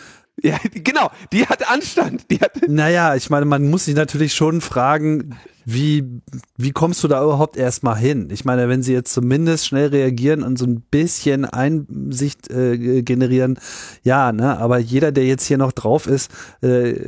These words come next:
Speaker 2: muss sich
Speaker 1: Ja,
Speaker 2: doch
Speaker 1: ja.
Speaker 2: einfach was schämen. Aber ich kenne keine einzige dieser Personen und ehrlich gesagt, ich hab auch nicht das Gefühl, irgendwas verpasst zu haben jetzt und, ähm, ich hoffe, äh,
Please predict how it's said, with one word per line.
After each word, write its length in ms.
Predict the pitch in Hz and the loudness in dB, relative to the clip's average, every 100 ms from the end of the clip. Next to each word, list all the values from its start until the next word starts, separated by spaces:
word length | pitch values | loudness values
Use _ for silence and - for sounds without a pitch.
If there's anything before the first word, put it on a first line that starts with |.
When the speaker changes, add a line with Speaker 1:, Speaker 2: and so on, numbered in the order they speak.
| - - - 151 | -8 -8 -10 -12
Speaker 2:
muss 440 | 139 131 143 165 | -6 0 2 2
sich 100 | 139 | 0
Speaker 1:
Ja, 80 | 120 | 0
Speaker 2:
doch 140 | 107 | -2
Speaker 1:
ja. 40 | 104 | -2
Speaker 2:
einfach 380 | 123 147 139 120 | -2 0 0 0
was 180 | 117 - | -2 0
schämen. 440 | - 156 135 95 - - - | 0 0 0 -4 -10 -20 -2
Aber 140 | 240 | 0
ich 160 | 190 - | 0 -2
kenne 480 | - 151 165 165 160 _ | 0 2 2 0 -4 _
keine 540 | - 135 139 156 160 160 - | -4 0 2 2 0 -4 -4
einzige 500 | 117 143 - 127 123 | -2 0 0 0 0
dieser 240 | 120 117 | 0 -2
Personen 680 | - 123 113 113 143 165 160 - _ | 0 -2 0 0 0 -2 -6 -14 _
und 200 | 123 120 | -2 -2
ehrlich 220 | 120 143 | -2 0
gesagt, 400 | - 127 131 127 - _ _ - | 0 2 0 -2 -12 _ _ -4
ich 300 | 117 - - | -4 -4 -12
hab 180 | - 120 | -6 -4
auch 120 | 107 | -2
nicht 160 | 120 127 | -4 -4
das 80 | - | -6
Gefühl, 320 | 127 - 120 | -6 -2 -2
irgendwas 280 | 120 117 117 | 0 0 0
verpasst 420 | - - 127 127 | -2 -2 -2 -2
zu 120 | - 127 | 0 2
haben 280 | 127 131 | 2 2
jetzt 320 | 131 131 - - - - - - _ | 2 0 -4 -14 -20 -20 -20 -20 _
und, 360 | - 113 113 - | 0 2 2 2
ähm, 280 | 117 113 107 | 2 2 0
ich 240 | 110 - | -4 -4
hoffe, 1400 | 120 131 120 120 - - 113 110 104 101 101 80 55 | -2 2 4 2 0 -6 -2 -2 -2 -4 -6 -8 -12
äh, 40 | 57 | -14